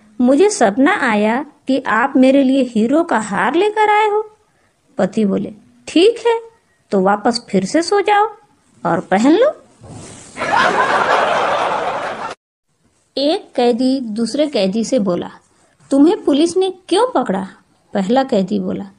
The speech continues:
"बैंक लूटने के बाद वहीं बैठकर पैसे गिनने लगा, तो पुलिस ने पकड़ लिया।" दूसरा कैदी बोला, "वहीं पर पैसे गिनने की क्या जरूरत थी?" दूसरा कैदी बोला, "वहां पर लिखा था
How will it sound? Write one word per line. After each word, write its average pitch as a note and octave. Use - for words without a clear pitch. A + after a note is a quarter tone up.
"बैंक D4
लूटने D#4+
के E4+
बाद C4
वहीं A#3+
बैठकर D4+
पैसे C4+
गिनने E4+
लगा, D#4+
तो G3+
पुलिस G#3+
ने G3
पकड़ B3+
लिया।" G#4+
दूसरा G3+
कैदी A#3
बोला, F#3+
"वहीं A#3
पर A4
पैसे G4
गिनने F#4+
की G#4
क्या D#4+
जरूरत A#4+
थी?" -
दूसरा G#3+
कैदी G#3
बोला, F#3
"वहां G#3+
पर G4
लिखा B3+
था B3+